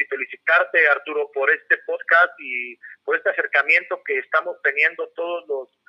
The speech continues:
los borregos o todos los borregos y toda la comunidad de, que, que escucha esta, este podcast. Y, pues, me agrada mucho que es un gran networking porque a lo mejor alguien que nos escucha, pues podemos realizar negocios, como lo dices.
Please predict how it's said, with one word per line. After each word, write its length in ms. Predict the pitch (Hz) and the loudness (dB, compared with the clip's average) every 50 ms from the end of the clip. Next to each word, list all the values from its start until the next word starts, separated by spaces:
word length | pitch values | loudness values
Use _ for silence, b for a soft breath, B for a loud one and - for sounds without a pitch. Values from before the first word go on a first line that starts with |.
| b b b b _ | b b b b _
los 180 | - 135 135 131 - 143 - | -6 -6 -4 -4 -4 -4 -4
borregos 520 | - 139 131 135 156 175 196 190 190 180 - | -4 -2 0 2 4 4 2 2 0 -2 -4
o 80 | - 135 | -6 -6
todos 220 | - 170 170 180 | -4 -4 -4 -2
los 120 | 160 151 - | -4 -4 -4
borregos 460 | 139 135 135 151 165 175 175 170 - - | -4 0 2 2 2 2 0 -4 -10 -14
y 40 | _ _ | _ _
toda 200 | - 151 160 170 165 | -2 2 2 2 2
la 160 | 160 143 - | 0 -2 -6
comunidad 580 | - - - 131 131 127 127 127 139 151 160 156 | -8 -14 -20 -16 -10 -8 -2 2 2 2 2 2
de, 460 | 160 147 139 131 123 120 117 113 _ _ _ _ _ _ _ _ _ _ _ - | -2 -4 -4 -6 -8 -10 -14 -16 _ _ _ _ _ _ _ _ _ _ _ 0
que, 320 | 139 135 135 131 - - | 2 2 2 2 0 -2
que 80 | - 139 131 | -2 -2 -2
escucha 380 | 127 - - 165 170 - - 170 156 | -2 -4 -10 -16 -6 0 2 4 4
esta, 640 | 156 151 - - 165 151 143 135 131 123 123 123 | 4 2 2 4 4 6 6 6 4 4 0 -2
este 240 | 131 139 - - 147 | -4 -6 -8 -10 -10
podcast. 600 | - - 165 175 175 - - 180 185 180 - _ - | -6 -6 -4 -4 -4 0 2 2 2 2 -2 _ -20
Y, 60 | _ | _
pues, 180 | _ _ 127 - _ _ _ _ _ _ _ _ _ | _ _ -20 -20 _ _ _ _ _ _ _ _ _
me 120 | 147 151 | 0 4
agrada 400 | 151 151 147 156 185 202 202 190 185 185 | 4 4 6 6 6 6 6 4 2 -4
mucho 240 | 185 - - 202 - - | -10 -18 -18 -18 -10 -8
que 100 | 175 175 | -6 -6
es 100 | 180 - _ - | -6 -10 _ -18
un 200 | 190 190 185 180 | -20 -20 -8 _
gran 320 | 170 165 165 175 180 175 | 0 2 2 2 0 -2
networking 600 | 170 175 175 175 - 170 180 180 180 - 190 196 _ | -6 -6 -6 -6 -6 -6 -6 -6 -6 -8 -12 -12 _
porque 280 | - 151 143 - - 143 | -10 -10 -8 -4 -2 -2
a 60 | 135 | -2
lo 120 | 139 135 | -2 -4
mejor 400 | 135 135 - - 160 165 175 175 b b b b b b b b _ | -6 -8 -6 -4 -4 -4 -4 -6 b b b b b b b b _
alguien 440 | 151 156 180 196 196 185 190 190 180 _ | 2 4 4 2 2 -2 -6 -6 -4 _
que 80 | 165 156 | -6 -6
nos 180 | 151 143 - | -6 -8 -12
escucha, 480 | - - _ - 185 190 - - 196 - | -14 -20 _ -16 -16 -8 -4 -2 -2 -2
pues 120 | - 160 - - | -4 -8 -10 -6
podemos 380 | 151 147 151 170 180 180 180 | -2 -2 -2 -2 -2 -2 0
realizar 460 | 165 165 - - - - - 170 170 - | 0 0 0 0 -2 0 2 2 2 2
negocios, 480 | 151 143 131 160 175 185 - 175 160 - | 0 0 0 -2 -2 -2 -4 -8 -10 -10
como 240 | - 139 131 131 131 | -10 -8 -6 -4 -4
lo 100 | 139 - | -4 -4
dices. 420 | - 175 185 180 - 185 180 180 | -4 -6 -8 -4 -2 -2 -2 -2